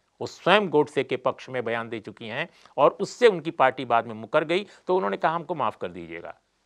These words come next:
अब सवाल यह है कि आप एक तरफ बयान देती हैं और दूसरी तरफ कहती हैं कि "साहब, अब इस समय माफ कर दीजिएगा।"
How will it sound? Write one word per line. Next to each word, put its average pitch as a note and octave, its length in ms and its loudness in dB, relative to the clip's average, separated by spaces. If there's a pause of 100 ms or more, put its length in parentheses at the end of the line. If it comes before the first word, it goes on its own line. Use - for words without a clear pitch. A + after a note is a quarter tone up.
(520)
अब C3+ 100 -2
सवाल D3 320 2
यह C#3+ 120 -2
है F3 160 -2 (440)
कि - 100 -10 (100)
आप D#3 380 8 (120)
एक G3 320 4
तरफ D#3+ 300 2 (120)
बयान A2+ 400 2
देती F3+ 320 0
हैं G3+ 220 -8 (320)
और C#3+ 140 2
दूसरी D3+ 380 -6
तरफ - 340 -2
कहती B2+ 280 -2
हैं D#3+ 180 -8 (220)
कि E3 100 -4
"साहब, - 240 2
अब - 120 -8
इस A3 120 -8
समय D#3 260 0
माफ G2+ 340 -6
कर G2 60 -14
दीजिएगा।" - 460 -20